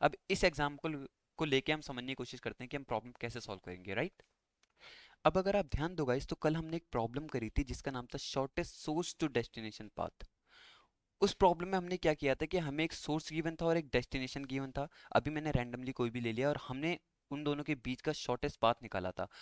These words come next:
और हमने कौन से एल्गोरिथम का यूज़ किया था? हमने किया था बीएफ़एस एल्गोरिथम का यूज़, राइट? यार, हम सिमिलर कॉन्सेप्ट यहाँ पे यूज़ कर सकते हैं, क्योंकि देखो, let's say zero is my source and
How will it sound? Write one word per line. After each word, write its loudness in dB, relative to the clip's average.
और 4
हमने -2
कौन 0
से 4
एल्गोरिथम 4
का -4
यूज़ -2
किया 0
था? -2
हमने -4
किया -2
था 0
बीएफ़एस 2
एल्गोरिथम -4
का -8
यूज़, -6
राइट? 2
यार, 8
हम 4
सिमिलर 2
कॉन्सेप्ट 0
यहाँ 2
पे -2
यूज़ -2
कर -4
सकते -12
हैं, -10
क्योंकि 2
देखो, 2
let's 2
say 6
zero 6
is -2
my 0
source -2
and 4